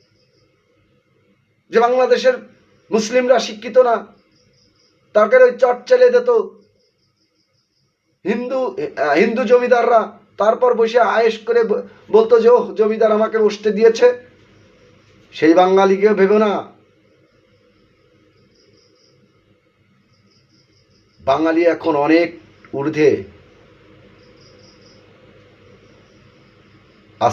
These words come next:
তোমরা যারা এ সমস্ত বিতর্ক সৃষ্টি করে রাষ্ট্রের ক্ষতি করছো, যারা রাষ্ট্রকে বিক্রির চিন্তা ভাবনা করছো, যারা রাষ্ট্রবিরোধী কথা বলছো, আগামীকাল তোমাদের বিচার অবশ্যই তোমার না হলে তোমার সন্তানকে এর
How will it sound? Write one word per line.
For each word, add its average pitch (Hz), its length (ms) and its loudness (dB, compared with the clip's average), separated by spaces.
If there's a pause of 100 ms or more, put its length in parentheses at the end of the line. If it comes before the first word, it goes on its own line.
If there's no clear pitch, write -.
(140)
তোমরা 170 340 0
যারা 160 260 0
এ 135 120 -4
সমস্ত 151 440 -8
বিতর্ক 135 680 -4
সৃষ্টি 143 320 -14
করে 131 200 -2
রাষ্ট্রের 135 400 -4
ক্ষতি - 200 -12
করছো, 160 420 -12 (600)
যারা 131 240 0
রাষ্ট্রকে 127 440 -2
বিক্রির 156 560 -2
চিন্তা 165 340 0
ভাবনা 165 260 -2
করছো, 170 420 -10 (460)
যারা 147 340 0
রাষ্ট্রবিরোধী 165 720 -2
কথা 170 200 -2
বলছো, 175 420 -4 (280)
আগামীকাল 151 580 0
তোমাদের 139 380 -6
বিচার 127 340 0
অবশ্যই 147 460 -6
তোমার 156 260 -2
না 151 140 -2
হলে 147 160 -2
তোমার 139 180 -6
সন্তানকে 147 520 -8
এর 127 240 -4